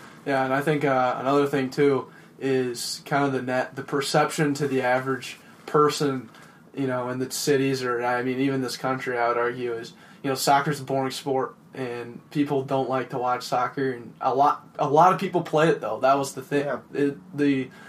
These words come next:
Speaker 1: kids, the amount of kids that play soccer is absurd, but the amount of people that watch it isn't as much of a translation. But what I found, like, one of the reasons I became such a big soccer fan was just because I was going to these games all the time,
Speaker 2: Mm-hmm.
Speaker 1: and I just thought it was the best thing.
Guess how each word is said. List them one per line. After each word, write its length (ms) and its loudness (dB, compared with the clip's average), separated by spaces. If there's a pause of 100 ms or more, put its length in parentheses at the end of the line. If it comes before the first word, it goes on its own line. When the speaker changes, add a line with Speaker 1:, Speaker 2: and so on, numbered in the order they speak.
(360)
Speaker 1:
kids, 400 0
the 100 0
amount 220 6
of 60 -2
kids 240 0
that 140 2
play 180 2
soccer 500 0
is 160 -4 (500)
absurd, 600 2
but 140 -2
the 80 0
amount 200 0
of 60 -8
people 220 -2
that 140 -6
watch 340 4
it 100 -2
isn't 220 -6
as 160 -8
much 180 -8
of 80 -12
a 40 -12
translation. 720 -4 (340)
But 80 -4
what 160 4
I 60 4
found, 340 2
like, 200 -4
one 300 0
of 40 2
the 60 4
reasons 240 2
I 120 4
became 280 -4
such 180 -6
a 40 -12
big 180 -8
soccer 320 -6
fan 200 -8
was 120 -12
just 180 -4
because 320 -6
I 80 -4
was 140 -10
going 240 -4
to 60 -4
these 200 -10
games 340 -8
all 160 -6
the 80 -10
time, 200 -6
Speaker 2:
Mm-hmm. 80 -4
Speaker 1:
and 80 -6
I 60 -6
just 140 -12
thought 160 -8
it 40 -6
was 120 -12
the 60 -14
best 260 -4
thing. 280 -8